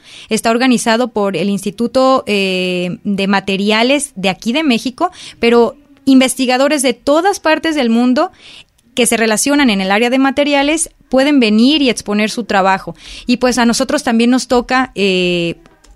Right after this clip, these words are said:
tomar ideas cuando vamos allá, en las ponencias que vemos, enriquecer nuestro trabajo,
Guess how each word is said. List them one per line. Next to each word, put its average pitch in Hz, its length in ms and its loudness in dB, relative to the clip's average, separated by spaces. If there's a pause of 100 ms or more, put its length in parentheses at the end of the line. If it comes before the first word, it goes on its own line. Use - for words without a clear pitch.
(200)
tomar 240 380 4
ideas 320 520 2
cuando 214 300 0
vamos 220 340 2
allá, 202 380 -2 (260)
en 214 120 2
las 214 160 -2
ponencias 247 540 0
que 208 100 0
vemos, 254 540 2
enriquecer 226 640 0
nuestro 302 340 0
trabajo, 220 640 0